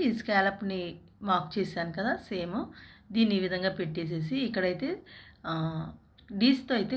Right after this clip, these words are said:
కరెక్ట్గా రాదు కాబట్టి నేను పెన్ అయితే మార్క్ చేస్తున్నానండి. ఇలా చుట్టూ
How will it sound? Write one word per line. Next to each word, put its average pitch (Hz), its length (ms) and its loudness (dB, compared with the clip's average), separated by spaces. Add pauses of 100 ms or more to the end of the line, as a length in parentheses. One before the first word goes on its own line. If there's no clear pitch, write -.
కరెక్ట్గా 190 460 -2
రాదు 170 280 2 (400)
కాబట్టి 185 320 0 (100)
నేను 180 220 0
పెన్ 185 240 0
అయితే 180 240 -4
మార్క్ 160 260 -2
చేస్తున్నానండి. 165 640 -2 (2250)
ఇలా 233 200 4
చుట్టూ 226 240 -2